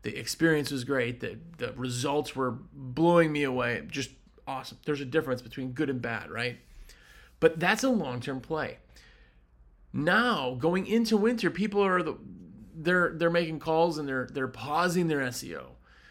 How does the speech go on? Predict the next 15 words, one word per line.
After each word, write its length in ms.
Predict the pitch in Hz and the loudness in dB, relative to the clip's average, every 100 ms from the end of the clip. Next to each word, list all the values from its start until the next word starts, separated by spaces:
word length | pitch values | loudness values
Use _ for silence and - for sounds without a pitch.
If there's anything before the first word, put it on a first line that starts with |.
| _ | _
or 360 | - 147 151 143 | 0 6 6 6
they 340 | 143 135 147 143 | 2 0 2 0
are 480 | 139 139 135 135 - | -2 -2 0 0 -2
changing 680 | - - 170 180 185 180 | 0 0 -2 -2 0 0
that 200 | 160 127 | -2 -4
long-term 680 | 139 143 170 190 160 151 139 | -4 -4 -4 -4 -2 0 -2
play 580 | 127 151 170 170 139 127 | -4 0 2 2 0 -4
for 240 | 123 143 | -4 -2
the 120 | 135 131 | -2 -2
now, 500 | 127 131 113 104 - | -2 -2 -2 -6 -8
and 120 | 123 | -10
it 80 | - | -10
makes 300 | 135 127 139 | -12 -12 -12
no 300 | 139 139 127 | -8 -8 -8
sense. 520 | - 98 - - | -10 -12 -14 -16